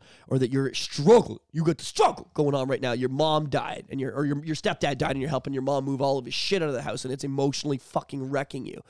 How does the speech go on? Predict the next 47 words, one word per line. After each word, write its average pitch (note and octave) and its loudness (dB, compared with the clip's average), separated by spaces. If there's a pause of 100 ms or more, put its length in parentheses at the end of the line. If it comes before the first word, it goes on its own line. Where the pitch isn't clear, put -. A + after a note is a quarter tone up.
(180)
So - -2
you E3+ 4
might G#3+ 2
not G#3+ 0
be F3 0
here, D3+ 0 (440)
uh, G#3 -8 (240)
on D#3+ 2
fucking D3+ 0
Friday. D#3+ 0 (480)
You E3 4
might F3+ 4
need F#3+ 6
a E3 4
day D#3 4
off. C#3 -2
You D3+ 0
know E3 6
what E3 6
I D#3 4
mean? E3+ 4
Like D#3 -2
that F3+ 0
type E3 -2
of, D3+ -2
and E3 -4
now E3 4
they're D#3+ 4
like, D#3+ 4
"Well, F3 6
there's F3 6
somebody A3 2
who F3+ 8
doesn't F3+ 4
need D3 4
Friday C3 2
off D3 -2
because C#3 2
their G#3+ 2
dad's D3 2
still - 2
alive C#3+ 2 (260)
and D#3+ 4
we're F3 6
gonna F3+ 4
hire C#3+ 2
him." F#3 2